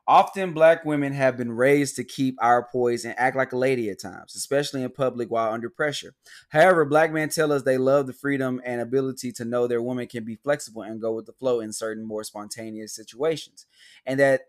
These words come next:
they may mean feeling comfortable enough to act out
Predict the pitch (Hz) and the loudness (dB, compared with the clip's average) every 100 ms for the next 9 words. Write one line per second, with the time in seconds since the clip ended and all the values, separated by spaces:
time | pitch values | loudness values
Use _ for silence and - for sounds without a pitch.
0 | _ _ 123 143 156 156 151 147 135 143 | _ _ 0 2 2 2 2 2 2 0
1 | 151 143 131 - 143 143 139 131 131 143 | 0 0 -4 -2 0 0 -2 -4 -6 -8
2 | 135 117 117 110 120 120 - 113 - 123 | -8 -10 -10 -8 -4 -4 -6 -6 0 0
3 | 120 120 120 104 | 0 2 2 0